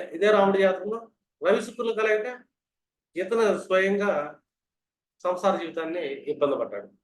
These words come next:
ఇక్కడ రెండు గ్రహాలు ఇబ్బంది పెట్టినాయి, చంద్రుడు గురువుతో కలవటం వల్ల గురువు ఇబ్బందులు పడ్డాడు, శుక్రుడు రవితో కలవటం వల్ల సంసారం ఇబ్బంది పడింది, అర్థమైందా?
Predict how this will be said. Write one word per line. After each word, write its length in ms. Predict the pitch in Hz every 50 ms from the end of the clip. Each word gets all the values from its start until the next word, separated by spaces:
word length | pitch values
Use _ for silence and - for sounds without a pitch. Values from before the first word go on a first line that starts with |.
| - 175
ఇక్కడ 160 | - 240 226 214 180
రెండు 160 | 185 196 220 220
గ్రహాలు 300 | 226 240 233 - 247 233 214
ఇబ్బంది 200 | - 170 139 131 110
పెట్టినాయి, 280 | 107 104 101 98 - _ _ _ _ _ _ _ _ _ _ _ _ _ _ _ _ _ _ _ _ _ _ _ _ _ _ - -
చంద్రుడు 420 | 156 170 190 202 214 226 254 269 277 285 285 277 262 247 - - - _ _ _ _ _ _
గురువుతో 280 | 175 208 220 226 220 220 208 208
కలవటం 340 | 208 208 208 202 208 202 202 202
వల్ల 220 | 208 208 220 226 226 208 185 185 185 - - -
గురువు 180 | 190 196 214 208 190
ఇబ్బందులు 280 | - - 127 117 110 101 98
పడ్డాడు, 200 | 98 98 - _ _ _ _ _ _ _ _ - -
శుక్రుడు 360 | - 196 196 - 262 254 269 262 202
రవితో 260 | 185 190 220 208 226 220 -
కలవటం 360 | 214 208 202 202 196 202 196 196 208
వల్ల 160 | 220 226 233 220 196 170 - - - _ _ _ _ _ _ _ _ _ _ _ _ _ - -
సంసారం 420 | 190 190 214 208 220 226 214 - 151 127
ఇబ్బంది 240 | - 113 107 107 101
పడింది, 220 | 98 98 - _ _ _ _ _ _ _ _ _ _ _ _ _ _ _ _ _ _ _ _ _ _ _ _ _ _ _ _
అర్థమైందా? 340 | 147 151 165 160 135 135 -